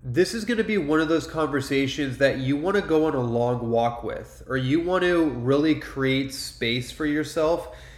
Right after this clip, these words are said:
to really drop into this, because it is profound, it is healing, it's incredibly, it's incredibly insightful, and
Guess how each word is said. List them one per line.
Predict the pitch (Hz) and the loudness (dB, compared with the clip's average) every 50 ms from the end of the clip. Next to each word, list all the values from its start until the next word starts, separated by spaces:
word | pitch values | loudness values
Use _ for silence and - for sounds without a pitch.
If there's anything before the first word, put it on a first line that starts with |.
| - - - - | -20 -20 -20 -8
to | - 170 160 | -4 -2 0
really | 135 117 120 127 143 151 156 165 165 160 | 0 0 2 4 4 4 6 4 4 2
drop | 131 - - 120 117 123 123 123 123 123 - | 0 -2 -4 -2 0 2 2 2 0 0 -2
into | 127 127 120 120 127 | -4 -4 -4 -6 -6
this, | 117 120 120 113 - | -6 -4 -4 -6 -6
because | - - 131 127 - 135 131 127 123 127 - - | -8 -8 -8 -2 2 4 4 4 2 -2 -6 -4
it | 143 143 | -2 0
is | 170 165 156 135 | 2 0 0 -2
profound, | - - - - 160 139 131 127 - - - - - 117 117 117 123 135 156 165 170 165 156 | -8 -14 -6 -2 0 0 0 -2 -4 -10 -8 -4 -2 0 0 0 0 0 0 0 0 -2 -4
it | 156 - 143 147 139 139 | -6 -4 -4 -2 -2 0
is | 143 139 131 123 117 117 - - - - - - | 0 0 0 0 -2 -6 -10 -14 -18 -20 -20 -20
healing, | - - - - - 131 131 131 139 151 160 170 175 175 175 185 - - - - - - - | -20 -20 -12 -6 -2 -2 0 0 0 0 -2 -2 -4 -6 -10 -16 -16 -18 -20 -20 -20 -10 -6
it's | 143 131 - | -6 -2 -2
incredibly, | 147 - - - - 170 165 175 185 185 180 180 175 170 165 160 160 - - | -2 -4 -4 -4 0 0 2 2 2 2 2 4 4 4 4 4 2 0 -4
it's | 156 139 - | -6 -4 -4
incredibly | 165 143 120 - 180 190 202 196 196 196 180 156 | -6 -6 -4 -2 0 0 2 2 2 2 2 0
insightful, | 131 120 - - 147 139 147 147 - - 156 151 151 139 | -2 -2 0 2 2 2 2 0 -2 0 0 2 2 0
and | 143 147 143 143 143 143 135 131 | 0 -2 0 0 0 0 -2 -6